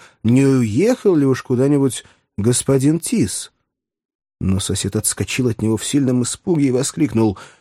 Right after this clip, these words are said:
"Господин Перегринус Тис? Так это вы? Наконец вернулись? Так значит, вы не знаете?"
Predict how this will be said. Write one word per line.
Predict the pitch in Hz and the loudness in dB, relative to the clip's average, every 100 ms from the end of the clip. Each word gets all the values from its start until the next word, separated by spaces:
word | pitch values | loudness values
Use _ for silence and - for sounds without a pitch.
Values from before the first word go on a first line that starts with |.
| _ | _
"Господин | 101 110 - - - 131 | -2 0 0 -2 -2 -2
Перегринус | 131 107 107 120 147 123 - | 0 -2 0 2 2 2 -2
Тис? | - 208 269 - - _ _ _ _ _ | -2 -2 -2 -4 -8 _ _ _ _ _
Так | - 143 165 | -2 2 2
это | - 156 | 0 -2
вы? | 107 151 294 285 151 _ _ _ _ _ _ - | 0 2 2 2 -4 _ _ _ _ _ _ -2
Наконец | 123 123 151 233 - | 0 2 2 2 0
вернулись? | 277 269 277 160 107 - - _ _ _ _ _ _ _ _ _ | 0 4 4 4 0 -4 -10 _ _ _ _ _ _ _ _ _
Так | - 131 | -2 -2
значит, | 117 107 127 208 - - - | 0 2 4 2 0 -6 -2
вы | 196 233 | 2 2
не | 240 | 2
знаете?" | 220 220 233 247 226 165 117 - - 92 | 0 2 4 4 2 2 0 -2 -4 -4